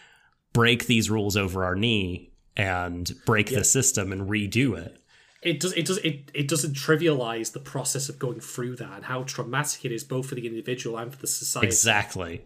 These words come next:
Speaker 1: Totally. Um, and I think I just f-, credit to this because this is hard to do. I mean, it's, it would be really easy to slip into some, um, like, both sidesism and for it to feel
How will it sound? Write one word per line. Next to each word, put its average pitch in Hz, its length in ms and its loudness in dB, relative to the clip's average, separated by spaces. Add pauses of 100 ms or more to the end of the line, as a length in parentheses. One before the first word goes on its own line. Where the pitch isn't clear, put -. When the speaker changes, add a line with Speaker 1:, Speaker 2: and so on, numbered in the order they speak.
Speaker 1:
Totally. 120 840 0 (500)
Um, 90 540 -2 (440)
and 135 120 8
I 156 80 6
think 180 280 0
I 143 100 4
just 127 380 -2
f-, 117 60 -6 (120)
credit - 520 4
to 117 100 0
this 95 160 0
because 110 300 0
this 135 180 6
is 156 260 0 (360)
hard 143 280 6
to 131 60 6
do. 143 220 8
I 113 60 8
mean, 110 160 6
it's, 120 180 2
it 139 100 2
would 123 160 4
be 139 140 8
really 131 260 4
easy 117 280 2
to 101 80 2
slip 113 320 4
into 107 280 4
some, 95 460 0
um, 87 460 -4 (720)
like, 101 340 2 (140)
both 117 280 6
sidesism 101 880 4
and 110 120 2
for 110 140 2
it 107 120 2
to 98 80 -2
feel 101 840 2